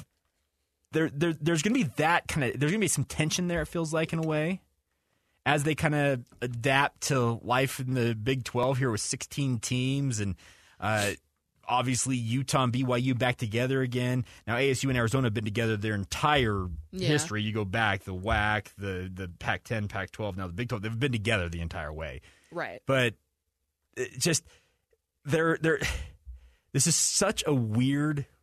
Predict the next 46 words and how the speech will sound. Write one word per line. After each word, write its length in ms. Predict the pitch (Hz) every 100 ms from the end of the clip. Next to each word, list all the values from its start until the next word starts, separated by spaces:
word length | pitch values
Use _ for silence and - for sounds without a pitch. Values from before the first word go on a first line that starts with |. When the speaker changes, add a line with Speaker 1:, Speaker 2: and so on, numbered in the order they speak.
| _
Speaker 1:
weird 360 | 90 110 120 92
day, 300 | 90 71 - _ _ _ _ _
'cause 220 | 151 127
we 180 | 120 127
just 200 | 147 147
watched 500 | 120 147 180 180 -
a 60 | 139
conference 360 | 160 147 135
get 140 | 131 -
torn 220 | 165 160
apart. 440 | - 135 98 101
Speaker 2:
Mm-hmm. 440 | - 214 190 185 175 - _ -
Speaker 1:
And 460 | 135 127 123 120 - -
we 220 | 127 131
have 180 | 123 120
now 360 | 147 151 151
put 200 | - 151
together, 400 | 135 135 135 127
we 120 | 123
have 80 | 120
a 40 | 107
sixteen 460 | - 165 - 170
team 280 | 156 156 147
S 200 | 131 127 147
E 80 |
C, 320 | 139 - 92 92
we 100 | 107
have 160 | 110
a 40 | 101
fourteen 500 | - 147 147 143 139
team 240 | 131 113
A 160 | 117 135
C 160 | 98
C, 200 | - 95 - -
we 80 | 131
have 80 | 135
an 80 | - -
eighteen 520 | 262 320 - 143 131
team 320 | - 131 117
Big 340 | 92 165 208
Ten, 280 | - 107 87
it 40 | 90
looks 240 | 90 -
like, 120 | 98
moving 280 | 95 95 90
forward, 400 | - 90 85 101